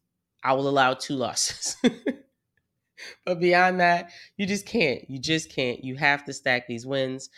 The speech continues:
Um, I mean, January's been a tough schedule, and we've done okay. Um, we've, we're over five hundred. We're over five hundred in January, so I wouldn't say we're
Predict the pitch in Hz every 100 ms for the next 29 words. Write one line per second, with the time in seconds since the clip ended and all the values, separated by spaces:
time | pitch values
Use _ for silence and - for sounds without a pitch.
0 | - - 131 139 131 151 151 165 175 180
1 | 165 151 151 147 160 147 - 151 156 123
2 | 127 117 131 151 151 147 151 - _ -
3 | 113 - 135 123 127 - _ _ _ -
4 | 117 117 131 120 _ _ _ - - -
5 | - 131 262 262 165 151 123 107 117 -
6 | 190 151 127 120 117 107 107 110 107 110
7 | 113 123 127 139 127 123